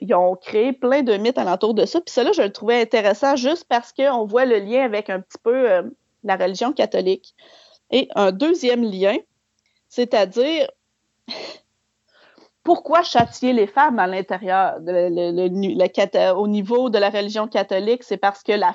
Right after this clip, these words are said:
femme, euh, a croqué dans la pomme et a amené la misère à l'homme. Mais dans la religion, euh, pas dans la religion, mais dans la mythologie grecque, on a un peu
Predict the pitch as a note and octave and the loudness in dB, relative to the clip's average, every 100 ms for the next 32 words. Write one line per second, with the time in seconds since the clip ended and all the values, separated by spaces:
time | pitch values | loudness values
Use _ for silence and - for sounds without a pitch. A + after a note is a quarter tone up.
0 | - A3 A#3 A#3+ A3+ _ _ _ _ _ | 0 0 0 -2 -6 _ _ _ _ _
1 | F#3 F#3 F3+ F#3 G3 F#3+ - F#3+ A#3+ A3+ | -4 0 2 2 2 0 -2 -2 2 2
2 | F#3 F3+ F#3+ A3 B3 B3 A3+ G#3+ A3 G#3 | 2 0 0 0 0 -2 -4 -2 0 2
3 | F#3 F#3 G3 G#3 A3 F#3+ F#3+ F#3 F#3+ G#3 | 2 0 -4 -4 0 0 -2 -2 2 4
4 | G#3+ - - E3 F3 D4 D#4+ G#3 G3+ _ | 2 0 -4 -2 0 0 0 -2 -6 _
5 | _ - A3 B3+ C4 G#3+ A#3 C#4 G#4 D#4 | _ -10 -4 -2 -4 -2 0 0 0 0
6 | G#3+ G#3+ A3 - _ _ A3 G#3+ G#3 G#3 | 2 2 0 -6 _ _ -4 -4 -4 -8
7 | G#3 G#3+ A3+ A#3+ B3 - G3+ C#4+ C4+ G#3 | -6 0 2 0 -4 -4 0 2 2 2
8 | G3+ G3+ G#3+ A#3 A#3+ G3 F3 F#3 B3+ C#4+ | 2 0 0 0 0 -2 -2 -2 0 2
9 | A#3 G#3 F3 F#3 _ _ G3+ C4+ G4 - | 2 0 -10 -14 _ _ -4 -4 -6 -4
10 | A3 B3+ C4 | -2 0 0